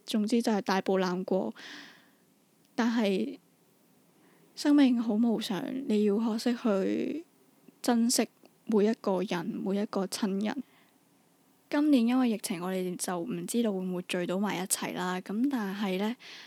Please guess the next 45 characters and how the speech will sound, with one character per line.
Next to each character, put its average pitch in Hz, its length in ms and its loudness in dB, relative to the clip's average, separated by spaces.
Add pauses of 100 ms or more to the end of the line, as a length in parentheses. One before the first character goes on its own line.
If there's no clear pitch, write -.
(240)
就 202 240 2
以 196 180 0
往 208 320 2
嘅 208 160 2
新 254 240 4
年 214 160 4
呢， 196 180 -2
我 196 140 -4
哋 190 140 -2
通 240 180 2
常 220 200 0
就 180 120 -4
會 185 140 -2
係 185 160 -2
聚 180 180 2
埋 170 240 -4
一 185 60 -2
齊 180 360 -6
啊， 175 200 -6
跟 233 160 0
住 240 100 2
好 226 140 0
多 220 160 -2
時， - 200 -2 (720)
即 - 100 -2
係 247 60 4
就 190 200 -2
鬥 180 260 -2
利 180 100 0
是 - 280 0
啊， 175 220 -2
咁 185 100 -2
樣 202 200 0
玩 190 180 -2
下 185 240 -2
魚 180 260 -4
蝦 214 240 -4
蟹 180 380 -4
啊， 220 180 -8 (220)
打 175 180 0
麻 190 160 0
雀 175 200 -4
咁 180 160 -6
樣 170 140 -6
嘅。 196 160 -4